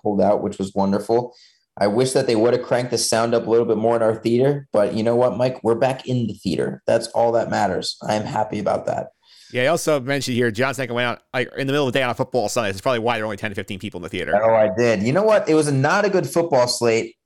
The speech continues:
Speaker 1: for this Saturday or this Sunday. So I was like, "This is a date weekend." Saturday, I'll go out with Emma and her friends, and my friends too, but, like, her friends from,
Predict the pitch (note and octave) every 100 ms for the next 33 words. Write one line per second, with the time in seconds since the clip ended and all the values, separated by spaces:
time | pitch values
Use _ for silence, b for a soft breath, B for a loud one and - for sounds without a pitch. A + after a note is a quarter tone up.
0 | _ - A2+ B2 D3 - C3 C3 B2+ A#2
1 | A#2+ A2+ G#2 A#2 G#2 F2+ - G#2+ G#2+ G#2
2 | C3+ C#3 C3 B2+ B2 F2+ F2 D#2 C2+ -
3 | A2 A#2+ C3+ C#3 C3+ C3 A#2+ B2 A#2+ A#2
4 | A#2 A2 A2 A2 A2+ A#2 - G2 F#2+ -
5 | F3+ C#3+ C3 B2 C3 - F#2+ F#2 G2 G2
6 | G2 G#2+ A2+ A2+ G#2+ G#2+